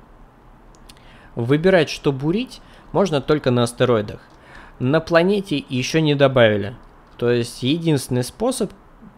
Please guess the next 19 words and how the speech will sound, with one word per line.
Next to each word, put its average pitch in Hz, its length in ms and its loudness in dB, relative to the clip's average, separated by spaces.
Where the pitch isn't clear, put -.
добывать 131 640 2
на 120 100 0
планете 127 540 0
с - 60 -14
помощью 113 580 -4
данного, 107 640 -2
э, 101 720 -2
агрегата 151 600 0
можно 131 360 0
либо, 123 280 0
как 123 200 -2
я 123 80 2
вам 120 160 2
показал, 180 480 0
вот, 131 140 -4
допустим, 123 460 -4
вырыли 127 340 2
какой-то 127 420 -4
котлован 185 600 0